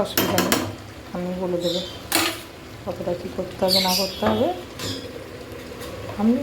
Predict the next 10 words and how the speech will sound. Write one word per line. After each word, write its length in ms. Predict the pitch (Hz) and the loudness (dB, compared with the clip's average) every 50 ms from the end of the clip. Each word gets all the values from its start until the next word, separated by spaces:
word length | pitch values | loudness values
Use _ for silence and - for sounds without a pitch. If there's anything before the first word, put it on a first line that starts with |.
| 247 | 4
গাইড 200 | 214 185 180 180 - - | 6 6 6 4 2 -2
করে 140 | - 185 180 175 | 0 0 2 4
দেয় 140 | 180 180 180 - | 2 2 0 -4
সুন্দর। 300 | - - 185 180 180 - - - - - - - - - - - - - - - - - | -4 -2 -2 -2 -2 -2 -6 -10 -10 -10 -10 -12 -12 -2 0 4 4 4 4 2 -2 -6
প্যাকু 220 | - - - 381 392 - 392 | -8 2 4 6 6 8 10
কই? 280 | 415 403 381 311 254 226 214 220 - - - - - | 10 12 12 12 10 8 2 -2 -6 -10 -16 2 4
প্যাকু? 300 | 269 269 269 - 349 370 415 466 494 480 - - - - - - - - - - - - - - - - - - | 4 4 6 6 4 8 8 8 6 6 0 -2 -6 -6 -6 -8 -8 -6 -6 -8 -8 -8 -8 -10 -10 -10 0 4
প্যাকু 200 | 262 269 269 - 339 - | 4 4 8 8 8 8
হারিয়ে 280 | 285 262 269 311 339 381 392 | 8 6 8 8 8 8 8
গেছে? 300 | 453 466 466 - 381 294 | 6 4 6 8 8 8